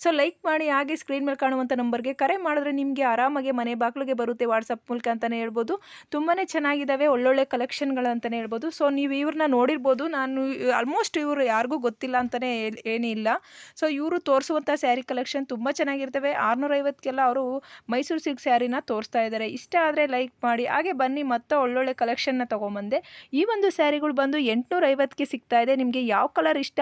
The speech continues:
ಆಗುತ್ತೆ ಅಂದ್ಬಿಟ್ಟು ನಾನು ಕಾಮೆಂಟ್ಸ್ ಮಾಡಿ ಅಂತಾನೆ ಹೇಳ್ತಾ ಇದ್ದೀನಿ. So ಹಾಗೆ ಮಹಾಲಕ್ಷ್ಮಿಗೆ ಯಾವ ರೀತಿ ಯಾವ ಕಲರ್ ಉಡ್ಸ-, almost ಎಲ್ಲರೂ ಗ್ರೀನ್ನ ಪರ್ಚೇಸ್ ಮಾಡ್ತಾರೆ.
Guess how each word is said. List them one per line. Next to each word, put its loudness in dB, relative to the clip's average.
ಆಗುತ್ತೆ 0
ಅಂದ್ಬಿಟ್ಟು 0
ನಾನು -2
ಕಾಮೆಂಟ್ಸ್ -2
ಮಾಡಿ 2
ಅಂತಾನೆ -2
ಹೇಳ್ತಾ 0
ಇದ್ದೀನಿ. -4
So 4
ಹಾಗೆ 2
ಮಹಾಲಕ್ಷ್ಮಿಗೆ 0
ಯಾವ 4
ರೀತಿ -6
ಯಾವ 2
ಕಲರ್ 0
ಉಡ್ಸ-, -4
almost -2
ಎಲ್ಲರೂ 0
ಗ್ರೀನ್ನ -2
ಪರ್ಚೇಸ್ -6
ಮಾಡ್ತಾರೆ. -2